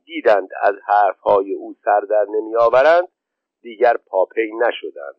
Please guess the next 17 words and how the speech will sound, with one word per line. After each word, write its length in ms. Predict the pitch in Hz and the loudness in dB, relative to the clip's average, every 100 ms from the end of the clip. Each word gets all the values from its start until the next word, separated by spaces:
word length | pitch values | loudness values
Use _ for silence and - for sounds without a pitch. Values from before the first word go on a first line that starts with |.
| - | -6
و 100 | 95 | -2
قضیه 420 | 98 92 90 98 113 | 0 -2 _ -2 2
را 200 | 110 101 | 2 0
دنبال 560 | 90 82 90 92 95 104 _ _ | -6 -6 -4 -2 -2 -6 _ _
نکردند، 640 | 98 90 - - _ _ _ _ _ _ _ _ _ _ _ _ - | -8 -8 -12 -20 _ _ _ _ _ _ _ _ _ _ _ _ -6
به 100 | 156 | 0
طوری 280 | 180 175 | 2 2
که 140 | 170 170 | 0 0
تا 160 | 165 160 147 | 6 6 6
امروز 460 | 151 151 208 214 170 156 | 2 2 0 -2 0 2
هم 180 | 156 | 2
کسی 440 | - 165 - 160 151 | 0 -4 -4 -14 -2
نفهمیده 640 | 156 151 139 120 120 120 | -2 2 0 0 -2 4
است 400 | 113 107 87 _ | 6 4 2 _
که 100 | - | -2
در 200 | 123 123 | 4 4
آن 260 | 117 123 | 4 0